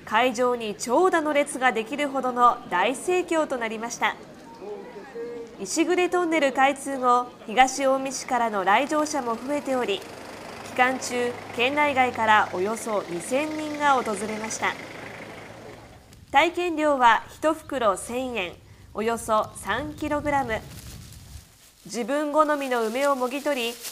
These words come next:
袋いっぱいに詰めることができます。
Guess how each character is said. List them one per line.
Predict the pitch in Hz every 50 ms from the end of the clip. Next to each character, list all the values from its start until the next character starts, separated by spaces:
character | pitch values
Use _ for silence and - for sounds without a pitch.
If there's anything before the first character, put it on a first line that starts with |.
| - - - -
袋 | - 269 269 247 240 196
い | 160 160 160
っ | - - - -
ぱ | 254 262 277
い | 311 311
に | 302 320 285
詰 | - - 285
め | 285 311 311 311
る | 302
こ | - 277
と | - 285 294
が | 294 277
で | 220 220
き | 214 - 208
ま | 208 208 226
す。 | - - -